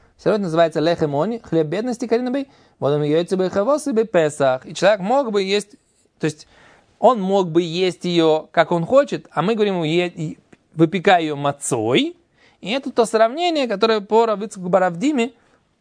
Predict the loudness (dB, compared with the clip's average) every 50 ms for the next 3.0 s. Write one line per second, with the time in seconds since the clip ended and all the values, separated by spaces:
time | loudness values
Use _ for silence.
0 | _ _ _ -10 -6 -6 -4 -2 0 2 0 0 0 -4 -2 -2 -2 0 -2 -4
1 | -4 -4 -4 -4 -2 2 2 2 2 0 -4 -6 -6 -2 -2 -2 -2 0 -2 -2
2 | 0 0 0 0 -2 -4 -6 -4 -2 0 0 0 -2 -4 -6 -10 -10 -14 -18 _